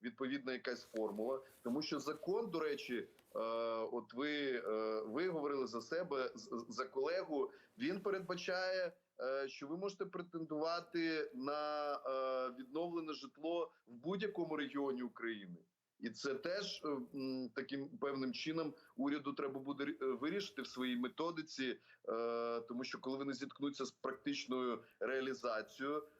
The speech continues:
е, виникнуть багато, е, запитань. М, е, де ж людина захоче, е, будемо так говорити, обміняти сертифікат. Зрозуміло, е,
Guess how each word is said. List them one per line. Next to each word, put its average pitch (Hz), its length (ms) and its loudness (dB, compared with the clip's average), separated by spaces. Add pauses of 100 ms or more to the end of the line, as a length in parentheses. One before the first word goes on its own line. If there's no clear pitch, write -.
е, 117 160 2
виникнуть 143 480 -2
багато, 143 600 0
е, 131 240 2
запитань. 135 600 -4 (300)
М, 113 400 -2
е, 113 140 2
де 131 200 -2
ж 151 160 -4
людина 135 560 0
захоче, 160 760 -2 (320)
е, 117 380 2
будемо 127 260 -2
так 123 140 0
говорити, 135 340 0
обміняти 127 540 0
сертифікат. 123 720 -4
Зрозуміло, 135 600 0 (300)
е, 117 420 4